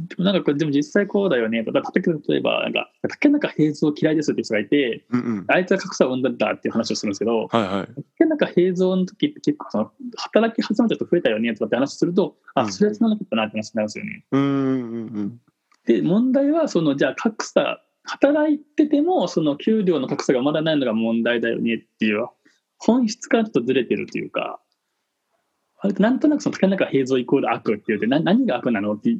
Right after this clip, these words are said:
Speaker 1: 言えない人結構いるんですよ。
Speaker 2: あー、なるほどね。
Speaker 1: なんとなくその格差広がって、あいつのせいで格差広がったって言うけど、「なんで広がったと思うの？」とか、ふと、結構そこまで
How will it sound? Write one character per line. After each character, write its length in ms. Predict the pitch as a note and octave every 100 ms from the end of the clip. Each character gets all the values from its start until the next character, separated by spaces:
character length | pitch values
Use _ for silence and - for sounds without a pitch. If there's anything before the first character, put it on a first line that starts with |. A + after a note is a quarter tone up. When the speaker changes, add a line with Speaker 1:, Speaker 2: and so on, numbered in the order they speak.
| -
Speaker 1:
言 160 | D3+
え 40 | G#3+
な 100 | A#3
い 40 |
人 100 | A3
結 140 | - -
構 120 | G#2
い 40 |
る 80 | G#2+
ん 40 |
で 20 | G#2+
す 100 | -
よ。 60 | _ _ -
Speaker 2:
あ 460 | G#2+ G#2+ G#2 G#2 G2
ー、 20 |
な 160 | G2+
る 60 | G#2
ほ 100 | G#2
ど 120 | G#2+
ね。 400 | A2 C3+ D#3+ F3+ - _ F3
Speaker 1:
な 120 | F#3
ん 60 | G#3+
と 60 |
な 120 | B3
く 60 | G#3+
そ 100 | -
の 60 | C#3+
格 200 | F3 -
差 100 | -
広 220 | C#3+ C3+
が 80 | C3+
っ 20 |
て、 100 | -
あ 80 | C#3+
い 60 |
つ 80 | F3
の 120 | F3
せ 100 | F3
い 20 | -
で 60 |
格 120 | - -
差 80 |
広 180 | A2+ A2+
が 40 | -
っ 40 |
た 100 | G2
っ 40 | G2
て 60 | -
言 80 | G#2
う 20 |
け 80 | -
ど、 300 | F#3+ E3+ - _ _ _
「な 140 | D#3+ A#3+
ん 40 |
で 80 | F3+ -
広 140 | -
が 60 | -
っ 20 |
た 80 | G#2+
と 80 | A2
思 120 | -
う 20 |
の？」 160 | - -
と 60 |
か、 260 | G#2+ G2+ - _ _
ふ 120 | -
と、 360 | G#3+ F#3+ - -
結 120 | G3
構 100 | -
そ 120 | D#3+
こ 120 | F3
ま 120 | F#3
で 260 | D3 -